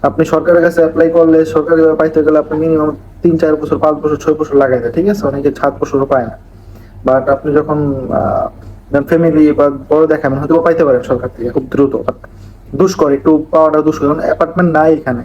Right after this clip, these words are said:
হ্যাঁ? কারণ জনসংখ্যা বেশি হয়ে গেছে, যার ফলে অ্যাপার্টমেন্টটা খুঁজে পাওয়াটা একটু ডিফিকাল্ট, হ্যাঁ? তাহলে এখন আসি যে আপনি কিভাবে তাহলে নিতে হবে। নিতে হবে দালালের মাধ্যমে। দালালরা কি করবে? যারা আপনার এই অ্যাপার্টমেন্টের কাজ করে, যারা রেজি বলে যে এখানে বিভিন্ন কোম্পানি আছে, ঠিক আছে? কোম্পানি থেকে,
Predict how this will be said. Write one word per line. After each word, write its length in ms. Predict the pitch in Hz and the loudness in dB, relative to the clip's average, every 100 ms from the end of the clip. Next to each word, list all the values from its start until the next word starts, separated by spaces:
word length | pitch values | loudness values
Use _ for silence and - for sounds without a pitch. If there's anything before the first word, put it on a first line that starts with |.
| - | -4
হ্যাঁ? 160 | 226 220 - - - | -4 -4 -10 -20 -6
কারণ 200 | 143 143 | 0 2
জনসংখ্যা 440 | 151 156 160 156 | 2 0 -2 -2
বেশি 260 | 160 165 135 | -2 -2 -2
হয়ে 140 | 120 | -2
গেছে, 280 | - - - 139 | -4 -10 -8 -2
যার 120 | 139 | -2
ফলে 100 | 139 | 0
অ্যাপার্টমেন্টটা 520 | 143 135 143 143 135 135 | 0 0 -4 -4 -4 -4
খুঁজে 200 | 143 143 | -2 -2
পাওয়াটা 240 | 143 131 | 0 -2
একটু 120 | 127 | -2
ডিফিকাল্ট, 420 | 151 180 175 117 - - - - - | -2 0 0 -2 -4 -18 -20 -14 0
হ্যাঁ? 160 | 269 202 - - - - - | 0 0 -6 -18 -20 -20 -4
তাহলে 260 | 165 190 208 | -2 2 0
এখন 200 | 175 185 | 2 0
আসি 360 | 160 - 139 - - | 0 -2 -6 -6 -2
যে 80 | 135 | -2
আপনি 140 | - - | -2 0
কিভাবে 240 | 214 180 | 2 2
তাহলে 220 | 160 147 | 2 0
নিতে 200 | 143 147 | 0 0
হবে। 200 | 143 113 - - - - - | -2 -4 -14 -20 -20 -8 -4
নিতে 160 | 165 | 2
হবে 160 | 214 202 | 2 4
দালালের 340 | 156 151 156 | 4 4 2
মাধ্যমে। 380 | 139 110 - - - - - - | 0 -2 -8 -12 -20 -20 -12 -2
দালালরা 440 | 147 165 180 175 | 2 2 2 0
কি 120 | 185 | 0
করবে? 260 | 185 165 160 | 0 2 2
যারা 340 | 147 143 135 | 2 4 4
আপনার 300 | 135 143 135 | 2 0 -2
এই 100 | 135 | 0
অ্যাপার্টমেন্টের 580 | 139 131 135 - 135 135 | 0 0 -4 -4 -2 -2
কাজ 220 | 139 135 | -2 -2
করে, 200 | - 127 | -4 0
যারা 200 | 135 131 | 2 2
রেজি 360 | 139 156 156 139 | 4 2 2 0
বলে 220 | 143 139 | 2 2
যে 80 | 131 | 2
এখানে 280 | 135 151 147 | 0 0 -2
বিভিন্ন 280 | 139 151 160 | 0 0 0
কোম্পানি 400 | 175 160 143 127 | 0 0 -2 -2
আছে, 180 | 123 123 | -6 -10
ঠিক 160 | 180 | -6
আছে? 180 | 220 - | -4 -2
কোম্পানি 460 | 151 143 143 151 147 | -4 -2 -2 -2 -4
থেকে, 220 | 147 165 | -2 0